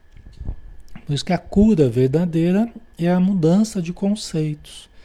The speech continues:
é a mudança de sentimentos, é a mudança de atitudes, é a mudança de dentro pra fora. Essa é a cura verdadeira,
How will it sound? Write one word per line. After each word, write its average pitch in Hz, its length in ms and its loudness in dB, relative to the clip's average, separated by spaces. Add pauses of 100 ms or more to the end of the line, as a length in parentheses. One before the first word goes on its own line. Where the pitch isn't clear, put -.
(380)
é - 80 -4
a 165 80 0
mudança 131 460 0
de 127 140 -4
sentimentos, 196 1000 0 (800)
é 175 40 -2
a 156 60 2
mudança 131 440 -2
de 147 300 -2
atitudes, 156 880 -6 (600)
é 147 80 -4
a 139 40 0
mudança 143 400 0
de 175 160 0
dentro 175 460 0
pra - 160 -16
fora. 127 480 -4
Essa 131 460 -4
é - 20 -6
a 202 60 -8
cura 170 400 -4
verdadeira, 170 680 -6